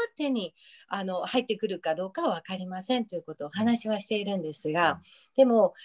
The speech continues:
Speaker 1: あの、エンスイートのバスルームがあまりにも大きくて、全部をタイルにしてしまって、壁を全部にタイルにした時に、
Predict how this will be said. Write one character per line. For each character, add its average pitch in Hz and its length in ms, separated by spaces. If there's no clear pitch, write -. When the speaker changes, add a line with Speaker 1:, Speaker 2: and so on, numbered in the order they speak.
Speaker 1:
あ 180 140
の、 165 800
エ 190 100
ン 208 80
ス 247 180
イ 233 60
ー - 20
ト 185 120
の 156 80
バ 165 140
ス 185 160
ル 185 80
ー 185 60
ム 170 120
が 151 140
あ 208 80
ま 277 140
り 302 120
に 294 80
も 190 240
大 185 60
き - 160
く 175 180
て、 165 140
全 269 380
部 208 120
を 165 300
タ 208 160
イ 196 80
ル 170 100
に 147 140
し - 80
て 165 100
し 170 160
ま 156 200
っ 151 80
て、 170 240
壁 175 300
を 170 140
全 190 220
部 165 100
に 147 160
タ 180 140
イ 170 80
ル 151 80
に 147 120
し - 80
た 180 140
時 180 300
に、 208 340